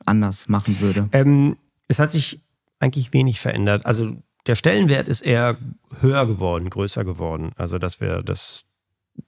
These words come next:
Speaker 2: dass wir es wertschätzen und, ähm, ja, einmal war Corona, da war ich alleine, äh, zu Hause geblieben. Vor zwei Jahren war es dann wohl, ne? Oder
Speaker 1: Komplett
Speaker 2: drei?
Speaker 1: alleine?
Speaker 2: Ja, ja, oder drei Jahre, ist, genau. Und haben wir wirklich alle, wir haben uns dran gehalten.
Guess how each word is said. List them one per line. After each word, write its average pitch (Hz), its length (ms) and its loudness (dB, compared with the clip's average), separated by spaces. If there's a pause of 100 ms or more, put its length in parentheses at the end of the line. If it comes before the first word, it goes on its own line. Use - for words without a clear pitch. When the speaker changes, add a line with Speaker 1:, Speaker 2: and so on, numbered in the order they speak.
(200)
Speaker 2:
dass - 360 -6
wir 98 80 0
es - 260 -6
wertschätzen 107 640 -2
und, 98 280 -2
ähm, 92 460 -2 (1080)
ja, 95 380 0 (440)
einmal 143 260 4
war 135 120 4
Corona, 135 420 2
da 117 60 0
war 117 60 0
ich 120 140 -2
alleine, 123 540 0 (280)
äh, 139 500 -2
zu - 140 -6
Hause 139 200 -4
geblieben. 139 320 -2
Vor 123 140 -4
zwei 110 200 -2
Jahren 117 240 0
war 131 100 -4
es 127 80 -6
dann 131 160 -2
wohl, 135 160 -2
ne? 127 120 -4
Oder 156 100 -4
Speaker 1:
Komplett 143 300 2
Speaker 2:
drei? 139 60 2
Speaker 1:
alleine? 127 340 -2
Speaker 2:
Ja, 95 380 0
ja, 104 160 -2
oder 101 180 -2
drei 92 200 -4
Jahre, 98 220 0
ist, - 160 -8 (100)
genau. 92 240 0 (540)
Und 107 80 4
haben 127 100 4
wir 139 80 4
wirklich 143 240 -8
alle, 135 200 0
wir 123 60 2
haben 110 100 2
uns 120 100 -4
dran 123 180 -2
gehalten. 127 520 -2